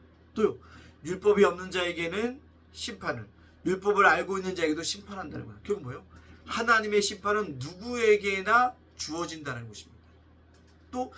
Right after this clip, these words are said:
이방인이나 헬라인이나 유대인들도 심판이 임한다는 겁니다. 예외 없다는 겁니다. 그렇다면 믿는 자도 믿지 않는 자도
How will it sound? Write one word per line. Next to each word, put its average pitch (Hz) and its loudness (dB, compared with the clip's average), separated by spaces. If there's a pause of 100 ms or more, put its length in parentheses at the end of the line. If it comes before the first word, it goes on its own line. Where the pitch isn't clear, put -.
(260)
이방인이나 190 4
헬라인이나 190 2
유대인들도 180 -2
심판이 220 -6 (260)
임한다는 202 -2
겁니다. 113 -14 (480)
예외 170 6
없다는 135 -4
겁니다. 101 -14 (300)
그렇다면 139 -6 (680)
믿는 120 -8
자도 143 -4 (560)
믿지 123 -4
않는 117 -6
자도 151 -8